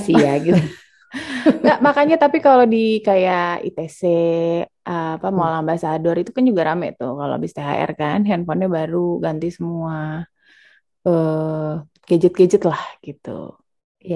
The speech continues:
Speaker 1: iya, iya. Atau ini momentum aja kali ya, kebetulan T H R keluar kan,
Speaker 2: Iya,
Speaker 1: lumayan
Speaker 2: iya,
Speaker 1: tuh
Speaker 2: iya,
Speaker 1: duit
Speaker 2: iya.
Speaker 1: lebihan gitu ya.
Speaker 2: Buat
Speaker 1: Nah, langsung
Speaker 2: cita-cita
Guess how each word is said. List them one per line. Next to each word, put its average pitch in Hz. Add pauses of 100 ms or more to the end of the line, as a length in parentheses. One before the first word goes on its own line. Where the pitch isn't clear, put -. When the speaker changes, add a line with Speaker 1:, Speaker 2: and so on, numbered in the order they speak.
Speaker 1:
iya, 151
iya. 185 (100)
Atau 226
ini 262 (120)
momentum 180 (120)
aja 170 (100)
kali 143 (120)
ya, 143 (140)
kebetulan 156
T - (120)
H - (160)
R -
keluar 156 (100)
kan, 170
Speaker 2:
Iya, 185
Speaker 1:
lumayan 165
Speaker 2:
iya, 175
Speaker 1:
tuh 208 (100)
Speaker 2:
iya, -
Speaker 1:
duit 160
Speaker 2:
iya. -
Speaker 1:
lebihan 151 (220)
gitu 139 (120)
ya. 147 (880)
Speaker 2:
Buat 175
Speaker 1:
Nah, 151
langsung 170
Speaker 2:
cita-cita 180